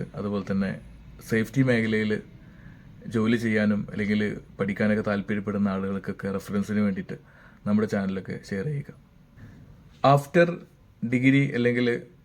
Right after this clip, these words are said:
ടെക്നിക്കൽ ക്വാളിഫിക്കേഷൻ, ബിടെക്കോ അല്ലെങ്കിൽ, ഏഹ്, പോളിടെക്നിക് അല്ലെങ്കിൽ any degree ഗ്രാജുവേഷൻ അല്ലെങ്കിൽ പി ജി പോലെയുള്ള കോഴ്സുകൾ കഴിഞ്ഞിട്ട്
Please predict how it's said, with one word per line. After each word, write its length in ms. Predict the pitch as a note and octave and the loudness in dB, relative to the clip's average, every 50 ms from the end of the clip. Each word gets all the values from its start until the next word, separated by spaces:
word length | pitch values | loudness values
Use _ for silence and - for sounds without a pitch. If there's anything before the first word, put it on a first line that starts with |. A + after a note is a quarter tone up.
| _ _ _ _ _ _ _ _ _ - - | _ _ _ _ _ _ _ _ _ 0 0
ടെക്നിക്കൽ 460 | A#2 G#2+ - A#2+ B2 A#2+ A#2+ B2+ C3 B2+ B2 C3 C3+ - - - - | 0 0 2 0 0 2 4 4 4 2 0 -2 -4 -10 -10 -2 -2
ക്വാളിഫിക്കേഷൻ, 580 | A2+ A2 G#2+ A2 A2+ G#2 A2+ A2 G#2+ - A2+ G#2+ G2+ G#2+ | 0 0 0 -2 -2 -2 -2 -2 -2 0 0 0 0 0
ബിടെക്കോ 400 | G#2+ G2 - A2 F#2+ - G#2+ G#2 G#2 | -2 0 -2 -2 -2 0 -2 -2 -2
അല്ലെങ്കിൽ, 300 | G2+ G2+ G2+ G2 G2+ G2+ G#2 G2+ G2+ - - - - - - - - - - _ - - G#2 | 0 0 0 0 0 -2 -2 -4 -6 -8 -14 -20 -20 -20 -20 -20 -20 -20 -20 _ -6 -4 -2
ഏഹ്, 260 | G2+ G2 G2 G2+ - G#2 G2+ - | -2 -2 -4 -4 -6 -8 -6 -2
പോളിടെക്നിക് 640 | G#2+ G#2+ G#2 G2 - G#2+ F#2+ - G#2+ G2+ - - G2+ - - - - _ _ _ _ _ - - | -2 0 0 0 -2 -2 -2 0 -2 -2 -2 -4 -8 -8 -8 -12 -20 _ _ _ _ _ -10 -6
അല്ലെങ്കിൽ 280 | A2+ G#2 G#2 G2 G#2 G2+ G2 - - - - _ _ _ _ - - | -4 -2 -2 -2 -2 -2 -4 -4 -8 -12 -18 _ _ _ _ -4 -2
any 180 | A2+ B2 C3 C3+ C3 - - - - - - - G#2+ | 0 2 2 0 -2 -4 -8 -12 -14 -10 -8 -4 -2
degree 280 | G#2+ G#2 A2 G#2+ G#2+ G2+ G#2 | 0 0 0 0 0 -2 0
ഗ്രാജുവേഷൻ 480 | G2+ G#2 G2+ G2 G#2 G#2 G2+ - G#2 G2 A2+ C3+ C#3 - - _ _ _ _ - - _ _ - | -2 -2 -2 -2 -2 -4 -4 -2 -4 -4 -4 -6 -12 -16 -20 _ _ _ _ -20 -20 _ _ -10
അല്ലെങ്കിൽ 260 | - G#2 G#2 G#2+ G#2+ G2+ - | -4 -2 -2 -2 -2 0 -2
പി 100 | G#2 G2+ F#2+ | -2 -2 -2
ജി 60 | G#2+ G2 G#2 | -2 -2 -2
പോലെയുള്ള 280 | G2+ G2 G2 F#2+ F#2+ F#2 | -2 -2 -2 -4 -4 -4
കോഴ്സുകൾ 280 | G#2 G2 F#2+ - F#2+ G2 G2 G2 | -6 -6 -6 -6 -6 -4 -4 -4
കഴിഞ്ഞിട്ട് 320 | F#2+ F#2+ F#2 - - | -4 -4 -4 -6 -8